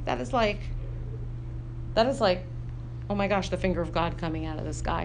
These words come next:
and, like, just wiping things off. Like, that is really terrifying.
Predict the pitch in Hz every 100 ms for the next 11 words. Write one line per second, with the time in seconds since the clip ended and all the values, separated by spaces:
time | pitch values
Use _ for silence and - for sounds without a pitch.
0 | - - 135 - - - - - 160 -
1 | - - - - - - - - - 165
2 | - 190 202 - 127 160 190 254 370 480
3 | 466 - - -